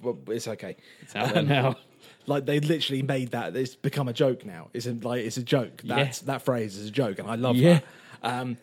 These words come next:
Speaker 1: anyway, so <laughs> although we live in a world full of sequels, prequels, remakes, and reboots, occasionally we do go and see something that's none of these. Today, we went to go and see Jojo Rabbit, starring Roman, Roman Griffin Davis,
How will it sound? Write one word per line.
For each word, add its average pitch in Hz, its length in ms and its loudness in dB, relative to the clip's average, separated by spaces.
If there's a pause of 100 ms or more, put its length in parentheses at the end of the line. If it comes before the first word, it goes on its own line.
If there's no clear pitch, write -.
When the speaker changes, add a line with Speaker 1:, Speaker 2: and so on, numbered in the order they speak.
(100)
Speaker 1:
anyway, 120 240 -2 (260)
so 151 180 0
<laughs> - 40 2
although 180 320 8
we 226 100 6 (160)
live 185 140 4
in 165 60 4
a - 40 4
world 147 260 4
full 131 100 -8
of 120 100 -6
sequels, 175 340 4
prequels, 131 460 0
remakes, 151 320 2
and 117 80 -4
reboots, 110 360 -6 (240)
occasionally 151 500 2
we 113 160 -6
do 180 200 6
go 139 140 4
and 117 120 -2
see 117 120 -6
something 110 400 -6
that's 113 180 -6
none 135 220 4
of 107 100 -2
these. 87 320 -12 (480)
Today, 147 420 4
we 131 120 -2
went 127 180 -2
to - 60 -14
go 123 80 0
and 120 120 0
see 110 380 -4
Jojo 120 420 0
Rabbit, 98 340 -8 (220)
starring 113 480 -2
Roman, 156 460 4 (380)
Roman 180 380 8
Griffin 156 280 2
Davis, 113 480 -2